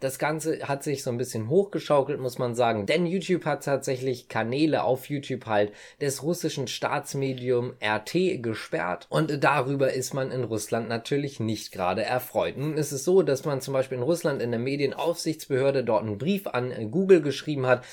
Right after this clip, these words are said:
dass man da jetzt im Prinzip fordert, dass das Ganze rückgängig gemacht wird. Sollte dem nicht so sein, wird man dort mit Konsequenzen entgegengehen und eine Konsequenz davon wäre, dass man zumindest teilweise YouTube entfernt oder tatsächlich YouTube komplett entfernt.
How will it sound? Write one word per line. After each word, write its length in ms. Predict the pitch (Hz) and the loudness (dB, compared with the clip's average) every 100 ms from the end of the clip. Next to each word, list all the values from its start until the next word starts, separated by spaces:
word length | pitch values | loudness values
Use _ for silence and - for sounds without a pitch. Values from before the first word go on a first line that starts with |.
| - | -6
dass 140 | 127 | -4
man 180 | 139 131 | 0 2
da 140 | 123 127 | 4 6
jetzt 320 | 123 120 - | 4 2 -6
im 120 | 113 | -6
Prinzip 380 | 123 113 - 104 | -4 -4 -6 -6
fordert, 420 | - 139 143 127 | 0 2 2 -2
dass 100 | 107 | -2
das 140 | 107 - | -6 -2
Ganze 340 | 107 104 107 | -2 -2 -2
rückgängig 460 | 160 185 165 139 - | 0 2 0 -2 -4
gemacht 320 | 135 120 - | -4 -4 0
wird. 160 | 123 - - - | -2 -2 -14 -10
Sollte 400 | 113 139 165 151 | 2 2 2 0
dem 200 | 131 135 | 0 0
nicht 200 | 160 - | -2 -2
so 140 | 135 | -2
sein, 460 | 107 123 139 123 104 | 2 0 0 -4 -2
wird 180 | 151 | -2
man 160 | 127 120 | -2 0
dort 240 | 113 113 | 0 0
mit 140 | 110 104 | -4 -6
Konsequenzen 840 | 123 107 104 - - 123 120 127 | -6 -4 -6 -4 -2 -2 -4 -6
entgegengehen 760 | 104 101 - 202 185 151 147 143 120 | -4 -4 0 0 0 0 0 0 -4
und 160 | 123 | -2
eine 180 | 110 110 | -2 0
Konsequenz 600 | - 107 107 - 95 92 | -2 -4 -4 -6 -6 -4
davon 380 | 104 95 107 95 | -4 -4 -4 0
wäre, 300 | 113 120 107 - - | 2 2 0 -4 -4
dass 160 | 135 123 | -2 0
man 160 | 131 | -2
zumindest 460 | - 151 151 135 - | -2 -4 -4 -6 -4
teilweise 640 | 123 135 135 113 107 107 | 0 2 0 0 0 -2
YouTube 400 | 104 120 131 131 | -4 -4 -6 -6
entfernt 480 | - 107 - 104 104 - | -4 -6 0 0 0 0
oder 280 | 104 104 | 2 2
tatsächlich 600 | - 110 - 90 110 107 101 | 0 -4 -4 -4 -6 -6 -8
YouTube 400 | 92 - 120 - | -10 -8 -8 -4
komplett 540 | 131 127 - 104 101 | -4 -4 -2 0 0
entfernt. 440 | 92 90 87 80 | -6 -6 -8 -8